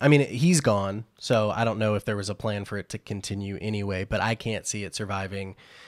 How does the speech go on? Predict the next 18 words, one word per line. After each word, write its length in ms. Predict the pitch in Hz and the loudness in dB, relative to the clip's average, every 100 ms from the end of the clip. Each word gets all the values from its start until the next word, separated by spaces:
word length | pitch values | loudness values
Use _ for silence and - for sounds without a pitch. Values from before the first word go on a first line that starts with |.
| - - | -16 0
after 480 | 110 101 - 101 - | 2 2 0 -2 0
all 200 | 107 101 | 2 2
this 200 | 98 98 | 0 -2
is 100 | 80 | -4
kinda 240 | - 101 95 | -4 -4 -4
done 220 | 98 92 | -4 -6
and 100 | 98 | -6
settled. 420 | - 92 85 82 - - _ | -6 -4 -6 -12 -18 -20 _
Um, 480 | 101 98 92 92 - _ _ - | -4 -2 -2 -6 -12 _ _ -18
they'll 280 | 113 113 113 | -2 2 2
basically, 640 | 98 117 110 117 107 107 104 | 4 4 4 2 2 0 2
in 80 | 117 | 2
my 160 | 110 | 2
opinion, 400 | 104 120 107 101 | 2 0 0 0
use 280 | 98 113 104 | 2 2 2
the 80 | 107 | 0
ministry 560 | 104 104 - 104 101 | 0 0 -2 -2 -2
to 360 | 98 - 107 98 | -4 -4 -4 -4